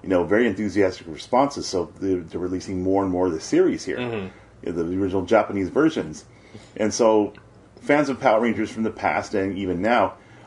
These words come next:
Speaker 1: are discovering, you know, the wonder and the difference in the original Japanese versions.
Speaker 2: Mm-hmm.
Speaker 1: So they even had guests from Japan show up. Well, anyway,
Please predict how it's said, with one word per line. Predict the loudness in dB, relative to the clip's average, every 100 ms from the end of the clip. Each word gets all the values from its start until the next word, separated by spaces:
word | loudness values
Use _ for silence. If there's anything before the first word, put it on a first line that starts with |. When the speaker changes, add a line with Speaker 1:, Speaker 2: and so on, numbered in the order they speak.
| -2
Speaker 1:
are | 4 4 2
discovering, | -4 2 4 4 4 0 0 -4 -2
you |
know, | 0 0 -2
the | -4
wonder | 2 2 4 4 4
and | 0 -2
the |
difference | 0 2 2 2 -2 -2
in | -2
the | 2
original | 2 2 2
Japanese | 2 2 0 2
versions. | 4 4 2 -6 -8
Speaker 2:
Mm-hmm. | -6 -4 -4 0
Speaker 1:
So | 2
they | 2
even | 0
had | -2 0
guests | -2
from | -2 -6
Japan | -8 -6 -10 -4
show | -2 -2
up. | -4 -12 -20 -20 -20 -4
Well, | 2
anyway, | 4 6 4 2